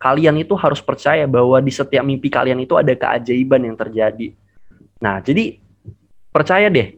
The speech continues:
ketika kalian punya mimpi, pasti ada keajaiban yang terjadi di mimpi-mimpi kalian. Oleh sebab itu, jangan pernah berhenti bermimpi. Kalau sekarang kalian sedang mau bermimpi untuk masuk ke perguruan tinggi impian, ya kalian harus punya mimpi dan yakin bahwa ketika kalian bermimpi, kalian pasti akan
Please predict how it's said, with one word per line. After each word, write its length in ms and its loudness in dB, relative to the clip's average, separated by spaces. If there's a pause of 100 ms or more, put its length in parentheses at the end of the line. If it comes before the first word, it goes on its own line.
ketika 320 -2
kalian 240 -2
punya 160 -2
mimpi, 560 -6 (320)
pasti 320 -2
ada 80 2
keajaiban 640 0
yang 80 -4
terjadi 320 0
di 160 0
mimpi-mimpi 400 -6
kalian. 480 -2 (320)
Oleh 120 4
sebab 280 0
itu, 160 0
jangan 240 0
pernah 320 -2
berhenti 400 -4
bermimpi. 560 -6 (240)
Kalau 240 2
sekarang 320 -2
kalian 400 0
sedang 320 2
mau 320 0 (240)
bermimpi 800 0 (280)
untuk 200 -2
masuk 320 -2
ke 40 -6
perguruan 360 0
tinggi 320 -2
impian, 760 -4 (360)
ya 80 -2
kalian 240 -2
harus 160 2
punya 320 2
mimpi 240 -2
dan 160 2
yakin 400 0
bahwa 240 2
ketika 400 -2
kalian 160 0
bermimpi, 480 -2
kalian 240 -2
pasti 240 -2
akan 320 -4